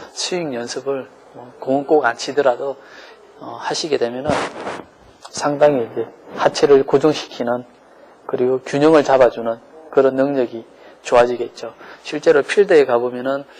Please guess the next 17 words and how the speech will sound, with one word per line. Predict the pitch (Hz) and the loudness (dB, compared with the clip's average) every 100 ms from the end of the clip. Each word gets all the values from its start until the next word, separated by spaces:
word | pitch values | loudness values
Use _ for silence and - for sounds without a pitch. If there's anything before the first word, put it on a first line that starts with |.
| - - - - | -20 -20 -20 -12
어, | 113 113 117 120 - | -8 -6 -8 -10 -12
평지가 | - 180 151 127 113 | -8 -6 -4 0 0
아닌 | 110 113 131 151 151 | 0 -4 -10 -10 -16
그런 | - 117 113 117 _ _ | -16 -14 -14 -18 _ _
울퉁불퉁한 | 117 113 143 120 113 - 120 120 - _ _ - - | -8 -8 -10 -10 -12 -8 -8 -8 -12 _ _ -20 -8
그런 | 117 117 113 _ - - - - _ - | -8 -8 -14 _ -20 -20 -20 -20 _ -18
그 | - 113 - - | -16 -16 -18 -8
경사면에서의 | 123 127 151 139 123 117 113 123 120 139 - - | -6 -4 -4 -4 -4 -6 -8 -8 -8 -10 -16 -14
샷이 | - 143 - 123 | -6 -4 -4 -6
많은데, | 113 117 123 131 127 - | -6 -6 -4 -4 -6 -12
이때 | 147 - 151 135 117 - - - | -14 -2 2 2 0 -10 -20 -14
그 | - 143 131 - - - - | -6 -4 -4 -8 -18 -20 -6
꼭 | - 180 - | 0 0 0
다리를 | - 151 175 | -2 0 -2
버티는 | 143 131 - 190 | -2 -6 -6 -6
힘도 | 185 220 226 | -6 2 2
중요하지만은 | 156 143 139 135 123 123 151 196 | 2 -2 0 0 -4 -8 -8 -10